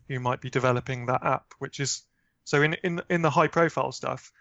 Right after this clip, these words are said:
there'll be a U X person or team, there'll be a U I team or person, and there will be a person who, or a team that creates the actual developed solution. And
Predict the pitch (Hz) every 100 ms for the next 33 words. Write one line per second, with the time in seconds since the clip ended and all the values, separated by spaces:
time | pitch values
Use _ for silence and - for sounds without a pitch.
0 | _ _ 143 131 135 127 127 143 - -
1 | 135 - 139 131 - 131 113 143 135 131
2 | 127 123 123 120 127 131 135 - 135 127
3 | 123 131 120 135 127 - - - 151 135
4 | 127 131 127 127 139 127 131 123 127 127
5 | 131 123 120 127 123 131 - - 131 -
6 | 135 123 - 131 123 - 135 131 - -
7 | - 143 127 - 127 - - - - -
8 | _ - 143 143